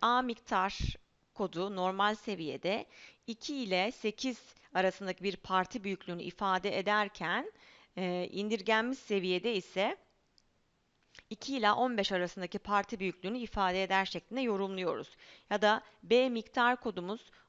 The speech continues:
normal seviyede dokuz ila on beş arasındaki parti büyüklüğünü ifade ederken, e, indirgenmiş seviyede şöyle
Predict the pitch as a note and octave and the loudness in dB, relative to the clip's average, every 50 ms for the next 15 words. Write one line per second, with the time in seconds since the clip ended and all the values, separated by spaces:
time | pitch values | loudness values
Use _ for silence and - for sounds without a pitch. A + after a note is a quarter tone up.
0 | _ - F#3+ G3 G3+ G#3 G#3+ G#3+ A3 A#3 A3+ - - G#3 F#3+ F#3+ F#3 F3+ E3 F#3 | _ -2 2 2 4 4 4 4 2 2 2 0 -2 -2 0 0 0 0 0 0
1 | F#3 G3 - - - _ _ G3+ G#3 - - A#3 A#3 A#3 G#3 G3 F#3 F3+ A3+ A#3+ | 0 0 -2 -8 -18 _ _ -2 -2 -2 -4 -4 -2 2 4 4 4 4 2 0
2 | A#3 G#3 G3+ - F#3 E3+ E3+ - - F3 E3+ - G#3 - - F#3+ F#3 F#3 - A3+ | 0 0 0 0 0 -2 -2 -4 -8 -10 -8 -8 -8 -2 0 0 0 0 -2 -6
3 | F3 F3+ F3+ E3+ - - F3 F3 E3+ E3+ - - G3+ F#3 F3+ D#3+ F#3 F3+ F3+ E3+ | -6 -4 -4 -4 -4 -6 -8 -6 -6 -6 -6 -2 -2 -2 0 2 0 0 2 4
4 | F#3 F#3 F#3 F3 - - F3 F#3 A#3 D4+ G#4+ - - - - - - _ - - | 4 2 2 0 -2 -2 -2 0 0 -2 -4 -10 -20 -20 -20 -20 -20 _ -6 -4
5 | F3+ F3 F3 F3 E3+ E3+ - - G#3 G#3+ G3+ G#3+ G3 - A3+ A3 A3+ A#3 B3 C4 | -2 0 0 0 0 0 -2 -2 -2 -2 -2 -2 0 2 2 2 2 2 0 0
6 | - - - - G#3 G3 F3 F3 E3 D#3+ E3+ D#3+ A3 C4+ F4+ A4 - _ _ _ | 0 -2 -2 -2 -2 0 0 0 0 -2 2 2 2 2 2 0 -6 _ _ _
7 | _ _ _ _ _ _ _ _ _ _ _ _ _ _ _ _ _ _ _ _ | _ _ _ _ _ _ _ _ _ _ _ _ _ _ _ _ _ _ _ _
8 | _ _ _ _ _ _ - - - F#3+ F3+ E3 D#3+ F3 A#3 E4+ | _ _ _ _ _ _ -14 -8 -4 -4 -4 -2 -2 -2 -2 -4